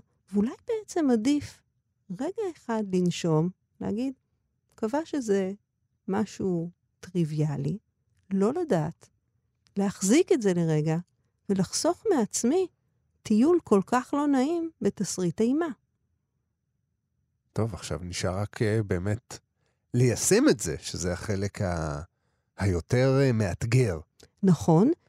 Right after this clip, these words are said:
Speaker 1: ופה, בגלל שאני כבר קצת מכירה אותך,
Speaker 2: <laughs>
Speaker 1: אני אבקש לנסות לתרגל את זה, גם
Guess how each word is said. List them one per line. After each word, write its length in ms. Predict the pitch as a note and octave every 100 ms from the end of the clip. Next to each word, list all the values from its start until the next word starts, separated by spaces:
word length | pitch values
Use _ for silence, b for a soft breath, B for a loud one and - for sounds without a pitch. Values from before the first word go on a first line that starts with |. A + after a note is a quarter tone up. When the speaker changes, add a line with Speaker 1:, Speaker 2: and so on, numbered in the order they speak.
| _ -
Speaker 1:
ופה, 520 | D#3+ E3 - C4+ F#4 E4
בגלל 240 | G3 G3+
שאני 240 | A3+ C4+ G3
כבר 180 | E3
קצת 320 | E3 - G#3+ B3
מכירה 360 | - G3+ F3 C#3+
אותך, 240 | - - E3+ - -
Speaker 2:
<laughs> 1700 | - C5+ - - _ _ _ _ _ - - _ _ _ _ - G#3+
Speaker 1:
אני 500 | F#3+ G3 G#3 G3+ F#3+ - _ -
אבקש 960 | D#3+ F3+ - - D4+ F4 E4 - - - _ _ _ _ -
לנסות 600 | A3+ G#3+ E3 - C4+ -
לתרגל 640 | G4+ - F3+ E3+ F3 A#3
את 100 | C#4+
זה, 260 | F#3+ D#3+ D3+ E3 _
גם 140 | A#3+